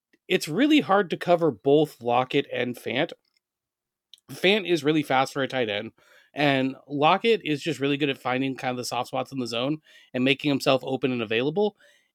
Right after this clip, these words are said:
And so I liked how it gave Geno Smith two really good options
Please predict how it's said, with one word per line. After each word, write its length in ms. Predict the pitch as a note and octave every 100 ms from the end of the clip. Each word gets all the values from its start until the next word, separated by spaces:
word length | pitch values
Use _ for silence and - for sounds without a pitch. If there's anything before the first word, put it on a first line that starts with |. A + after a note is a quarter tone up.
| -
And 220 | D3 C#3
so 340 | E3+ D#3 C3+ -
I 180 | D3+ D3+
liked 300 | D#3+ F#3+ -
how 200 | G3 F#3
it 180 | D3 A#2+
gave 480 | C3+ C3+ C#3 C3+ - - - _ _ C#3+
Geno 360 | - F3 G#3+ F#3
Smith 420 | - D#3 C#3 _ _ _ _ -
two 560 | - A3 A3+ A3+ F#3 B2+
really 380 | C3 D#3+ F3
good 200 | D#3+ E3+
options 720 | C#3+ A#2+ B2 - E3+ F3+ F3